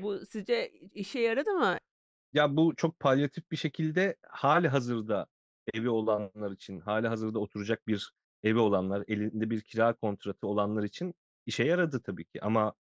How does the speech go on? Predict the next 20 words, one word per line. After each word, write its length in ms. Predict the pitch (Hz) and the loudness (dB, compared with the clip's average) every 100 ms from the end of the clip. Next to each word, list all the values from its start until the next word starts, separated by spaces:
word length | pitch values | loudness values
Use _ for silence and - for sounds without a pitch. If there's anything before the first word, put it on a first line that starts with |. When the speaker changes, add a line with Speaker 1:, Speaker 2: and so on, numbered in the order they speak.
| 214 | -16
Speaker 1:
Hı 60 | |
hı. 220 | 196 175 | -12 -6
Speaker 2:
eee, 160 | 104 101 | 0 2
bu 220 | 98 127 117 | 2 0 0
öyle 220 | 113 143 | 0 -2
bir 40 | 131 | -6
şeye 220 | 131 123 | -8 -8
sebep 340 | - 123 117 | -6 -8 -6
oluyor 260 | 127 165 170 | -6 -6 -6
ki, 160 | - 107 | -2 -2
öyle 180 | 110 110 | -2 -4
bir 60 | |
dengesizliğe 640 | 110 110 113 - 113 117 113 | -4 -4 -6 -10 -6 -4 -2
sebep 340 | 117 113 - | -4 -6 -6
oluyor 220 | 127 175 | -4 -4
ki 200 | - - | -4 -2
aslında 480 | 135 - 139 139 147 | -2 -2 -4 -2 -2
ev 200 | 139 147 | 0 0
sahipleri 560 | - 120 107 - 131 165 | 0 0 0 -2 -4 -2
artık, 360 | 120 110 156 | -2 -2 -10